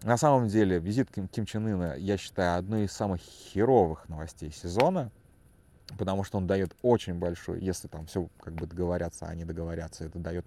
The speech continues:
очень большой военный буст, а, Путину. А, поэтому, как бы, да, это, наверное, одна из самых печальных новостей, которые произошли за вот весну, лето, осень. Будем смотреть, как чё будет, как чё будет дальше.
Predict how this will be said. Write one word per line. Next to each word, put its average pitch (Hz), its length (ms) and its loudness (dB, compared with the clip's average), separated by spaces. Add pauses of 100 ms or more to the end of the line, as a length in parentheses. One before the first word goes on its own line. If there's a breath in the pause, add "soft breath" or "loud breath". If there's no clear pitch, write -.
(100)
очень 107 320 2
большой 82 360 -4
военный 85 480 -4
буст, 87 320 -10 (680 soft breath)
а, 85 320 -2
Путину. 202 500 0 (800 soft breath)
А, 107 440 6
поэтому, 110 480 2
как 95 220 -4
бы, 85 460 -2 (120)
да, 95 540 0
это, - 220 -4
наверное, 92 500 0
одна 101 220 0
из 92 80 0
самых 95 340 -2
печальных 85 540 -2
новостей, 82 480 -8
которые 82 320 -10
произошли 82 680 -4
за 80 340 -6
вот 80 160 -12 (540)
весну, 95 380 -4
лето, 82 340 -4
осень. 208 460 -2 (1160 soft breath)
Будем 185 240 8
смотреть, 165 480 2
как 123 180 0
чё - 160 -2
будет, 135 300 2
как - 180 -6
чё 127 120 -2
будет 107 280 2
дальше. 87 480 0